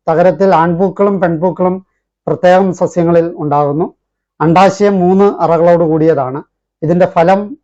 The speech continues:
ആ, ആദ്യം രോമാവൃതമായിരിക്കും, എന്നാൽ പാകമാകുമ്പോൾ ഫലത്തിലെ രോമങ്ങൾ ഇല്ലാതാകും. രാസഘടകങ്ങളെ നോക്കാം. തകരത്തില് വലേറിയാനിക് അമ്ലം, ബാഷ്പശീല തൈലം,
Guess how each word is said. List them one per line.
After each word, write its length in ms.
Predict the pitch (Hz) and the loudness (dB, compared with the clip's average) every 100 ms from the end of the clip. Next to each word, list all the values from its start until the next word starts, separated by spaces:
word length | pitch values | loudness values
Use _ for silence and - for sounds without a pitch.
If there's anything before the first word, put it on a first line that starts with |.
| - | -8
ആ, 300 | 165 156 165 | -6 -4 -6
ആദ്യം 560 | 160 151 151 165 196 170 | -4 -4 -2 0 -2 -2
രോമാവൃതമായിരിക്കും, 1000 | 160 160 170 175 175 165 151 147 143 208 _ _ _ - | -2 0 0 2 0 -2 -2 -4 -6 -10 _ _ _ -6
എന്നാൽ 220 | 160 170 | 0 0
പാകമാകുമ്പോൾ 920 | 175 165 175 202 170 165 160 160 170 185 _ - _ - | 2 0 2 2 2 0 0 0 0 -4 _ -20 _ -8
ഫലത്തിലെ 400 | 156 156 156 170 | -2 -2 0 0
രോമങ്ങൾ 440 | 160 156 170 165 165 | 2 0 0 0 -2
ഇല്ലാതാകും. 500 | 165 139 143 113 95 _ _ _ _ _ _ - | -2 -4 -2 -2 -8 _ _ _ _ _ _ -4
രാസഘടകങ്ങളെ 680 | 147 170 220 190 190 185 180 | 0 0 2 2 2 2 2
നോക്കാം. 520 | 156 147 - 175 254 _ _ _ _ _ 170 | 0 -2 0 -2 -4 _ _ _ _ _ -2
തകരത്തില് 600 | 180 202 214 208 208 214 _ _ _ _ _ - | 0 2 2 2 2 0 _ _ _ _ _ -4
വലേറിയാനിക് 800 | 156 170 190 208 202 208 202 196 | 0 4 4 4 2 0 0 0
അമ്ലം, 420 | 170 170 190 - _ | 0 0 0 -4 _
ബാഷ്പശീല 720 | 143 147 151 - 208 196 190 | -4 -2 -2 -2 -2 0 0
തൈലം, 480 | 180 165 151 165 262 | 2 2 0 0 -8